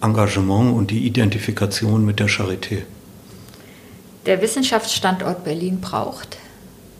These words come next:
Speaker 1: Leute, die sich gut miteinander verstehen, dann kann man hier Sachen machen, die an fast keinem anderen Ort gehen.
Speaker 2: Und der Abschlusssatz für das Jahr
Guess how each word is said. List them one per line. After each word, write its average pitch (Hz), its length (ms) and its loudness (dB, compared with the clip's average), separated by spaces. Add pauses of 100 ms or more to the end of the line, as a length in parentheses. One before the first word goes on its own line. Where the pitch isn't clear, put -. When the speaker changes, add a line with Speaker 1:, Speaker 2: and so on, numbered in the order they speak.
(1200)
Speaker 1:
Leute, 120 300 4
die 104 120 2
sich 101 180 0
gut 143 220 -4
miteinander 113 500 4
verstehen, 113 520 2
dann 104 180 4
kann 113 160 2
man 110 120 4
hier 104 160 4
Sachen 107 360 2
machen, 107 280 2
die 104 120 0
an 101 120 2
fast - 280 -2
keinem 113 240 2
anderen 117 260 2
Ort 113 260 -2
gehen. 87 220 -2 (1120)
Speaker 2:
Und 196 260 2 (500)
der - 180 -4
Abschlusssatz 208 800 0 (600)
für 190 160 4
das 185 220 4
Jahr 190 300 4